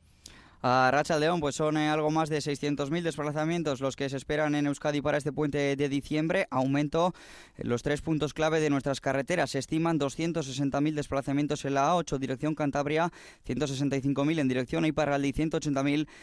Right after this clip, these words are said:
a la altura del nudo de Armiñón. Debido a este puente, desde la Dirección, eh, de Tráfico del Gobierno Vasco han recordado que lo que llevamos de año han perdido la vida cuarenta y dos personas, solo una menos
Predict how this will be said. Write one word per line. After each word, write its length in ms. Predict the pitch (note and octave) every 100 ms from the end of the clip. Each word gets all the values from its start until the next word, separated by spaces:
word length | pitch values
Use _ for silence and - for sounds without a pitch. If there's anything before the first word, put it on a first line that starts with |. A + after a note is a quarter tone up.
| -
a 80 | -
la 100 | A#2+
altura 280 | A#2+ D3+ D3+
del 160 | C3+ C#3
nudo 280 | D#3+ D#3+ C#3
de 160 | C#3+
Armiñón. 560 | C#3 C#3 C#3 D#3+ F#3 C#3+
Debido 420 | C3+ D3+ D3+ C#3+
a 80 | D3
este 180 | - D3+
puente, 300 | D3 D3 E3
desde 240 | C3+ C3
la 80 | B2+
Dirección, 500 | C3 C3 D3+ D3+ D3+
eh, 300 | C#3+ C#3 C3+
de 140 | B2+
Tráfico 320 | C3+ D3 C#3+ C#3
del 80 |
Gobierno 400 | C3+ C3+ D3+ D3+
Vasco 320 | C3+ C#3 D#3 C#3+
han 140 | C#3+
recordado 560 | C#3 C3+ B2 C3 D3 D#3 - - -
que 100 | A#2
lo 80 | A2+
que 100 | B2
llevamos 360 | C3 D3 D3
de 60 | C#3+
año 160 | D3
han 60 | D3
perdido 440 | C#3+ C3+ D3+ D3+
la 100 | C#3+
vida 240 | C3+ C#3 D#3
cuarenta 400 | - B2+ C3+ B2+
y 60 |
dos 160 | C3+ E3+
personas, 500 | D#3 A#2+ C#3 D3 - -
solo 380 | - F3 D#3+
una 200 | C#3+ D3+
menos 340 | C3+ C3+ C#3+